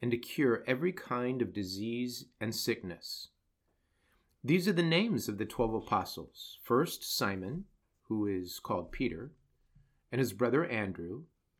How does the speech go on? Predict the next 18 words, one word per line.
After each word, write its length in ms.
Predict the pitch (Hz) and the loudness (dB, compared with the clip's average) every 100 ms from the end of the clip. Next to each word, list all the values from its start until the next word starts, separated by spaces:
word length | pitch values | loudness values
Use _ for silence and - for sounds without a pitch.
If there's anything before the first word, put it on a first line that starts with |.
| _ _ _ _ - | _ _ _ _ -8
James, 640 | 98 123 127 208 240 - - | 2 4 4 2 -2 -8 -12
son 260 | - 117 | -2 0
of 120 | 107 | 0
Zebedee, 600 | 98 98 92 95 117 170 - | 0 -2 -2 -2 -2 -4 -6
and 100 | 113 | -4
his 160 | 113 95 | -2 -4
brother 300 | 104 101 120 | -2 2 2
John, 480 | 120 104 87 107 202 - _ _ _ _ _ _ _ _ _ | 0 -2 -2 -4 -6 -10 _ _ _ _ _ _ _ _ _
Philip 360 | - 131 123 | 4 4 6
and 120 | 110 | 2
Bartholomew, 760 | 98 98 - 120 135 101 98 139 - _ _ _ _ _ _ _ | 0 0 4 4 4 0 -2 -4 -8 _ _ _ _ _ _ _
Thomas 680 | - 156 170 196 - - - _ - | 0 4 6 4 0 -8 -10 _ 0
and 120 | 117 | 2
Matthew 360 | 117 120 - 147 | 2 0 0 -2
the 80 | |
tax 360 | 123 - 165 - | 0 -2 -4 -6
collector, 540 | - 104 90 - 78 - _ _ _ _ _ _ _ _ _ _ - | -6 -4 -4 -8 -16 -16 _ _ _ _ _ _ _ _ _ _ -2
James, 640 | 120 123 131 196 226 | 2 4 4 0 -2